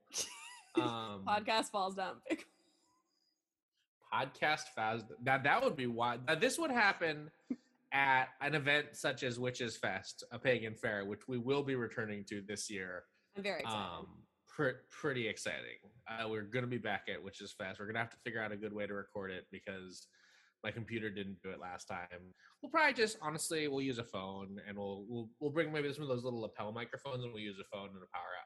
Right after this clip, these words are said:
Speaker 2: source,
Speaker 1: Yeah, we
Speaker 2: something
Speaker 1: could
Speaker 2: like
Speaker 1: do
Speaker 2: that.
Speaker 1: that. Um, I think we could also, we could bring my computer.
Speaker 2: We could do that too. We'll figure it out.
Speaker 1: Or,
Speaker 2: This
Speaker 1: yeah,
Speaker 2: is
Speaker 1: like,
Speaker 2: not,
Speaker 1: it
Speaker 2: this
Speaker 1: doesn't need to
Speaker 2: podcast
Speaker 1: be
Speaker 2: is not the plan, the planning platform for that, that
Speaker 1: No.
Speaker 2: endeavor. But what I was saying was, I think we could, I think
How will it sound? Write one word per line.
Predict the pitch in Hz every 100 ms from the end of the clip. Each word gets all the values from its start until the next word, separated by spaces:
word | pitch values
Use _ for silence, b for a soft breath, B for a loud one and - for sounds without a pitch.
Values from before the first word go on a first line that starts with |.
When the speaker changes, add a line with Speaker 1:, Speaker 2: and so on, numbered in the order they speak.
| - -
Speaker 2:
source, | - 101 240
Speaker 1:
Yeah, | 247 233
we | 247
Speaker 2:
something | 247 285
Speaker 1:
could |
Speaker 2:
like | 226
Speaker 1:
do | 180
Speaker 2:
that. | 185 175 -
Speaker 1:
that. | 226
Um, | 226 220 -
I | - 277 302
think | 381 359
we | 349
could | 392
also, | - 208 208 226 220 202 190 - _ _ _ _ _ _ _ _ _ -
we | 226
could | 254 226
bring | 254
my | 214 196 190
computer. | 185 175 - 175 160 - - _ _ _ _ _ _ _ _ _ _ _ -
Speaker 2:
We | 247
could | 147
do | 120
that | 110 -
too. | 107 123
We'll | 254
figure | - 131 107
it | 98
out. | 95 98
Speaker 1:
Or, | 120
Speaker 2:
This | 147
Speaker 1:
yeah, | 175
Speaker 2:
is | 143
Speaker 1:
like, | 131
Speaker 2:
not, | 120
Speaker 1:
it | -
Speaker 2:
this | -
Speaker 1:
doesn't | 202
need | 135 -
to |
Speaker 2:
podcast | 117 160
Speaker 1:
be |
Speaker 2:
is | 113
not | 120 113
the | -
plan, | - 120 127 113
the | 110
planning | - 120 117 104
platform | 104 95 - 110 98 101
for | 98
that, | 101 104 - _ B B B B -
that | 127 208
Speaker 1:
No. |
Speaker 2:
endeavor. | 196 151 104 104 107
But | 170
what | 170 170
I |
was | 165 123
saying | 208 214 202
was, | 147 127 120
I | 120 127
think | 202 214
we | 226
could, | 202 165 -
I | 139
think | - 254